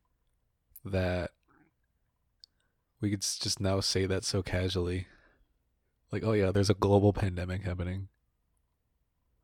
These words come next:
Like, in any other context? Like, that's the stuff of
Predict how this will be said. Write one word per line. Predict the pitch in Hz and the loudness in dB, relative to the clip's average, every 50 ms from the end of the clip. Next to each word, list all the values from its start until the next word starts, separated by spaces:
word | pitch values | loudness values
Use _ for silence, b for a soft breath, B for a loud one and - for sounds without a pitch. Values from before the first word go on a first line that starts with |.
| _ - | _ -4
Like, | 113 104 | -2 -2
in | 104 71 | 0 -2
any | 92 101 101 104 104 | -2 -2 0 2 2
other | 110 107 104 | 4 2 2
context? | - - - 92 95 107 113 110 123 127 - - - - - _ _ _ _ _ _ _ _ _ _ _ _ _ _ _ - | 0 0 -4 -4 -2 0 2 2 2 2 0 -4 -12 -14 -20 _ _ _ _ _ _ _ _ _ _ _ _ _ _ _ -4
Like, | 104 107 | 4 4
that's | 120 107 - | 4 6 8
the | 135 120 | 6 6
stuff | - - 131 117 - | 8 8 8 8 8
of | 117 95 90 - | 4 2 2 -6